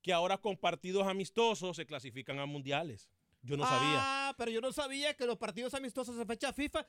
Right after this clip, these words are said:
Speaker 2: sí cuentan para el ranking de la fifa,
Speaker 1: Pero
Speaker 2: que
Speaker 1: ¿a
Speaker 2: usted no
Speaker 1: quién
Speaker 2: le
Speaker 1: le
Speaker 2: gusta.
Speaker 1: importa? Ese ranking de fifa se lo puede meter por donde le convenga a usted.
Speaker 2: Ah, a mí sí me importa, porque
Speaker 1: ¿En qué le
Speaker 2: muchas
Speaker 1: ayuda?
Speaker 2: veces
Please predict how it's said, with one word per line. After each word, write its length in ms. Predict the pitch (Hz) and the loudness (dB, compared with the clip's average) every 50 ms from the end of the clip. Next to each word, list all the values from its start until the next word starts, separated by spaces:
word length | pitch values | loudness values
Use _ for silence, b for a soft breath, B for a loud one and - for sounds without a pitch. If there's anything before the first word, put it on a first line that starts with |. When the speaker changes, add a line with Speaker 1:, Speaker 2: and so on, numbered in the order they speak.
| _ | _
Speaker 2:
sí 240 | _ - - 285 285 | _ -6 -6 -6 -6
cuentan 480 | - - 233 262 254 254 262 - 320 302 | -6 -6 -2 -2 0 0 0 -4 -8 -6
para 160 | - 262 233 | -4 -4 -4
el 120 | 220 202 | -2 -2
ranking 400 | - 202 208 226 240 233 240 220 | -2 0 0 0 0 -2 -4 -4
de 80 | 190 202 | -2 0
la 100 | 185 180 | -2 0
fifa, 180 | 185 247 285 269 | 0 -2 0 4
Speaker 1:
Pero 200 | 202 185 190 202 | 4 6 6 6
Speaker 2:
que 40 | |
Speaker 1:
¿a 20 | 185 | 4
Speaker 2:
usted 140 | - - 233 | 4 6 6
no 40 | |
Speaker 1:
quién 120 | 240 254 262 | 6 6 6
Speaker 2:
le 60 | 269 | 6
Speaker 1:
le 120 | 269 262 | 6 6
Speaker 2:
gusta. 180 | 254 - - 269 | 6 6 6 6
Speaker 1:
importa? 240 | 285 277 - - 226 | 6 6 6 2 0
Ese 160 | - 202 247 | 2 2 4
ranking 320 | 247 254 269 - - 262 | 4 4 2 2 0 0
de 120 | 240 247 190 | 2 2 2
fifa 180 | 247 233 262 | 2 2 2
se 80 | 247 247 | 2 4
lo 100 | 226 214 | 2 2
puede 160 | 226 240 254 | 2 2 2
meter 220 | 254 247 262 254 190 | 2 2 2 2 2
por 120 | 254 240 | 0 -2
donde 180 | 233 220 208 196 | 0 0 2 0
le 100 | 190 - | 0 0
convenga 380 | - 185 180 214 233 240 240 | 0 0 2 2 4 4 4
a 20 | 226 | 2
usted. 360 | - 240 285 285 233 160 - - - _ _ _ | 6 8 8 8 6 4 -2 -10 -20 _ _ _
Speaker 2:
Ah, 100 | - 214 | -4 -2
a 40 | 233 | 0
mí 120 | 277 294 | 0 0
sí 140 | 185 277 285 | 0 0 -2
me 80 | 277 247 | -2 -2
importa, 640 | 208 175 _ - 240 - - - - - 175 143 | -4 -4 _ 0 2 2 2 2 0 -4 -6 -4
porque 220 | 139 175 175 233 | -2 -2 4 4
Speaker 1:
¿En 140 | 240 214 185 | 4 4 6
qué 100 | 269 277 | 6 6
le 60 | 277 | 6
Speaker 2:
muchas 160 | 285 311 320 285 | 6 6 6 6
Speaker 1:
ayuda? 140 | 226 151 | 6 6
Speaker 2:
veces 500 | - 269 277 - 233 233 220 - - - | 4 2 0 0 -2 -4 -6 -6 -10 -20